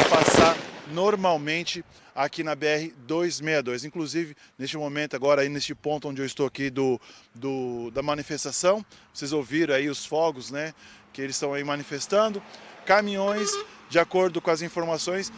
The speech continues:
estão parados em postos de combustíveis do lado de São Paulo e não há uma previsão para que, principalmente, os caminhões que transportam combustível, né, possam ser liberados.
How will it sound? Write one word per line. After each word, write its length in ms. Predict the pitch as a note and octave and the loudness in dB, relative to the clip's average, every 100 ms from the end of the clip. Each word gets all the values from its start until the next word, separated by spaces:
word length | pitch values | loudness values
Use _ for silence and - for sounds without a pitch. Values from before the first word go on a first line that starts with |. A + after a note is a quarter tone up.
| - | -8
estão 320 | D3 - F3 | -4 2 2
parados 640 | E3+ F#3 E3+ F3 F#3+ F#3+ - - - - | 6 6 8 8 6 0 -10 -12 -12 -2
em 120 | F#3 G3+ | 0 0
postos 600 | - F3+ F#3 F#3+ F3+ D#3 | 4 6 6 4 -4 -8
de 100 | E3+ | -4
combustíveis 800 | F3+ E3+ D3+ - F#3 F#3+ G3+ - - - | -4 -2 -4 -2 -2 0 -2 -4 -12 -8
do 140 | D3+ F3+ | 0 4
lado 380 | E3+ F3+ F3+ | 6 6 4
de 100 | D#3+ | -4
São 240 | - G#3 G3+ | -2 -2 -2
Paulo 480 | - F3+ F#3+ G3+ G3+ - - - | 6 8 8 6 -2 -12 -20 -10
e 140 | G#3 | -8
não 440 | G3+ G3+ A3+ C4 G#3+ | -4 0 0 0 0
há 240 | F#3 G#3+ A#3 | 0 0 -6
uma 180 | F#3 F3+ | -2 -2
previsão 800 | F3+ F#3+ G3+ F#3 D3+ E3 D#3+ G3 - - - | 0 0 0 0 -4 2 2 0 -8 -20 -2
para 240 | E3+ E3+ E3+ | 4 6 4
que, 220 | - F#3 | -2 -6
principalmente, 1040 | - C#4 C4+ C4+ B3 G#3+ F#3 F#3 F3+ E3 - - - | -4 -2 -2 0 2 2 0 0 -2 -6 -10 -18 -14
os 160 | D3 D3 | -10 -4
caminhões 480 | F#3+ F#3 F3+ F3+ E3+ | -2 -2 -2 -2 -4
que 100 | F3+ | -6
transportam 800 | F#3 F#3+ F3 - F#3 F#3 - E3+ | 0 0 0 4 6 6 2 -4
combustível, 840 | - F#3 E3 - F3 G#3+ F3+ E3+ | -4 -4 -4 -2 -2 -2 -2 -2
né, 200 | E3 G3 - - - - | -2 -4 -8 -20 -20 4
possam 440 | E3+ F#3+ F#3 F#3+ | 6 6 2 -2
ser 280 | F3 F3+ E3+ | -2 -2 -2
liberados. 600 | E3+ F3+ D3+ B2 A#2 | 0 4 4 2 -2